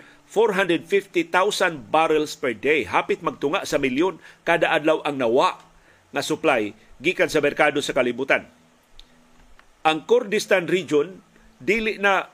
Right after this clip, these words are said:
gidid-a na sa Iraq pag-export og lana tungod sa arbitration decision. So, gihusay ni og kalibutanong korte nga nipatigbabaw nga ang Baghdad, ang uluhan sa Iraq,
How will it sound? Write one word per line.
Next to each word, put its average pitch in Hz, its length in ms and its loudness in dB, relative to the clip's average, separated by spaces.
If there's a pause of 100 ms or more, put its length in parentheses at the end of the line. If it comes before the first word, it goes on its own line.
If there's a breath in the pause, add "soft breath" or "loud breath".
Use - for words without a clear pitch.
(100)
gidid-a 196 480 0
na 185 80 0
sa 160 140 -2
Iraq 156 260 0 (240)
pag-export 196 800 -2
og 147 160 0
lana 135 480 0 (880 soft breath)
tungod 190 240 2
sa - 160 -2
arbitration 160 880 0
decision. 143 400 -4
So, 143 160 -4
gihusay 196 480 0
ni 190 240 -6 (320 loud breath)
og 147 160 2
kalibutanong 156 640 0
korte 165 480 -2 (160 soft breath)
nga 185 160 0
nipatigbabaw 147 880 0 (720 soft breath)
nga 160 160 0
ang 139 400 -4
Baghdad, 123 640 -2
ang 127 160 -2
uluhan 165 300 0
sa - 100 -2
Iraq, 160 320 0